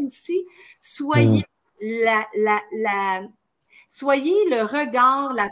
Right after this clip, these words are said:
Speaker 1: parole de vos enfants, de vos futurs petits-enfants pour les sept générations à venir et en respect aux sept générations précédentes. Levez-vous,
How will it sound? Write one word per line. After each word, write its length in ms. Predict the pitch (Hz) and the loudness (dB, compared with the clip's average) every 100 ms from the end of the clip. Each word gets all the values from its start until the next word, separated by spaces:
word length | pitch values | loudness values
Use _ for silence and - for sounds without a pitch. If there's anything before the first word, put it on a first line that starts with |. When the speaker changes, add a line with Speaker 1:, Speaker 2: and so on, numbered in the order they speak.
| - | 0
Speaker 1:
parole 640 | 247 220 233 247 254 214 | 0 0 -4 -6 -6 -4
de 80 | 208 | -4
vos 360 | 196 202 208 | -4 -6 -4
enfants, 460 | 233 220 208 254 262 | -4 -4 -4 -6 -6
de 140 | 220 | -4
vos 220 | 202 196 214 | -6 -6 -8
futurs 680 | - 285 - - 277 269 269 | -6 -8 -8 -6 -6 -6 -6
petits-enfants 680 | 226 - - 208 196 254 262 | -6 -6 -6 -4 -4 -4 -4
pour 160 | 233 | -4
les 200 | 220 240 - - - | -6 -6 -10 -16 -8
sept 440 | - - 415 320 277 | -4 -2 2 2 2
générations 580 | 277 247 233 226 294 285 | 2 2 0 -2 -2 -2
à 120 | 226 | -4
venir 340 | 220 285 330 277 - | -4 -4 -4 -8 -2
et 120 | 247 | 2
en 120 | 247 | 2
respect 400 | 254 254 - 370 | 0 -4 -4 -4
aux 160 | 285 220 | -4 -6
sept 320 | - 370 254 | -2 -2 -2
générations 600 | 254 233 208 196 226 269 | -4 -2 -2 -2 -4 -8
précédentes. 680 | - 226 - 202 214 247 254 | -6 -8 -6 -6 -4 -6 -6
Levez-vous, 680 | 247 330 359 330 277 349 359 | -4 -2 0 -2 -2 -4 -4